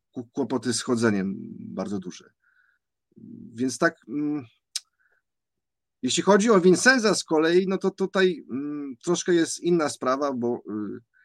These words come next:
ja mam nadzieję, że kiedyś całkiem do Vincenza,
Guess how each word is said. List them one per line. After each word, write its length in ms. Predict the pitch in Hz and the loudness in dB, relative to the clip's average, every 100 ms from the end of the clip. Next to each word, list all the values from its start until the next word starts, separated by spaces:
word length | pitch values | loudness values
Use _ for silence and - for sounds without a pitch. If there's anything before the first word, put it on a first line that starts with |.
| _ _ _ | _ _ _
ja 240 | 113 156 | -4 0
mam 200 | 180 165 | 2 4
nadzieję, 380 | 156 135 160 160 | 2 2 2 2
że 140 | 139 139 | 0 -2
kiedyś 220 | 151 143 | -4 -2
całkiem 560 | 131 123 123 107 98 - _ _ | -2 -2 -4 -4 -6 -12 _ _
do 200 | - 117 | -8 -6
Vincenza, 840 | 110 113 104 123 110 113 110 117 156 | -4 -6 -6 -4 -2 -2 -2 -2 -4